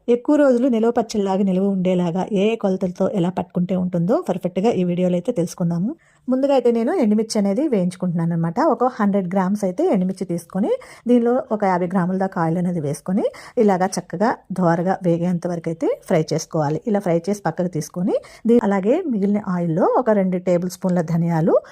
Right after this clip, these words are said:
వీటితో పాటు ఒక పెద్ద టేబుల్ స్పూన్తో జీలకర్ర, అలాగే ఇవి కొంచెం వేగేలోపు దీనిలోనే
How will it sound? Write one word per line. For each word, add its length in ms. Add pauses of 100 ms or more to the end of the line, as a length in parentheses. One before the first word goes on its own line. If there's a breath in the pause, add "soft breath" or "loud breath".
(260 loud breath)
వీటితో 280
పాటు 240
ఒక 160
పెద్ద 440
టేబుల్ 340
స్పూన్తో 380
జీలకర్ర, 600 (240 loud breath)
అలాగే 400
ఇవి 160
కొంచెం 340
వేగేలోపు 560
దీనిలోనే 600